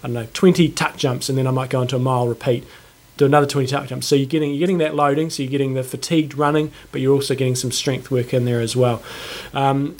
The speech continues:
so in season, that's what I do with, with myself and what I do with a number of my athletes. When you're in your off season, um, what I, then I do often get guys to go to the gym for a bit of variety. It's often winter time,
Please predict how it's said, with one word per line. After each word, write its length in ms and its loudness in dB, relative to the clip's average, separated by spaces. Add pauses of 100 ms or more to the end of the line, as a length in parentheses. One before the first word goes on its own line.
so 260 -2
in 240 2
season, 560 0
that's 260 -4
what 120 -2
I 160 4
do 320 2
with, 260 -6
with 160 -4
myself 480 0
and 100 -4
what 120 -2
I 40 0
do 140 0
with 120 2
a 40 -2
number 240 0
of 80 -4
my 180 -6
athletes. 640 -6 (240)
When 160 6
you're 140 6
in 80 4
your 180 0
off 200 2
season, 640 0
um, 540 -2 (260)
what 400 -2 (360)
I, 80 -2
then 220 4
I 80 4
do 220 4
often 240 -2
get 120 -6
guys 320 0
to 80 -6
go 220 0
to 100 -4
the 60 -6
gym 340 -2
for 140 -2
a 60 4
bit 120 2
of 100 2
variety. 480 4
It's 140 -4
often 280 -4
winter 220 2
time, 340 2